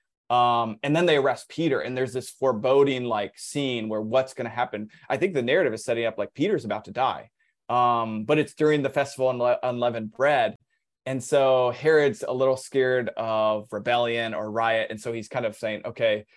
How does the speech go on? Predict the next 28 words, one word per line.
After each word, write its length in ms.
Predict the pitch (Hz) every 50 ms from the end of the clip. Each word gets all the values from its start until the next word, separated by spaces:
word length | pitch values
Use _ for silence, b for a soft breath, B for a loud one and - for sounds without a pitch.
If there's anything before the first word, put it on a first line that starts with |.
| b b b -
let, 220 | 127 131 - -
let's 200 | 127 143 131 - 113
wait 240 | 120 131 120 117 113
a 40 | 110
little 240 | 107 107 107 107
bit. 200 | 101 104 107 -
Let's, 280 | - 127 - - - - -
let's 160 | 135 143 139
bring 220 | - - 156 147 143
him 100 | 135 123
out, 260 | 120 117 113 113 - - _ _ _ _ _ _ -
um, 560 | 117 117 113 113 110 107 107 104 104 107 107 _ _ _ _ _ _ _ _ _ _ _ _ _ -
after 380 | 131 131 131 - - 131 123 110
the 100 | 113 107 - - - _ _ _ -
Passover 760 | - 120 117 113 - - 123 143 170 113 113 - - 156 151 - -
<laughs> 40 | 156
so 240 | - - - - 151
that 100 | 151 -
we 80 | 143
don't 360 | 123 104 147 127 127 117 127 B B B B B B
cause 380 | - 131 120 117 113 113 113 -
a 100 | - 110
big 240 | - - 117 110 -
problem." 320 | - 123 117 113 104 104
But 140 | 104 131 -
what's 220 | 139 147 143 - 165
interesting 500 | 220 220 - 320 - - - 143 123 117
here 360 | 113 113 107 98 92 107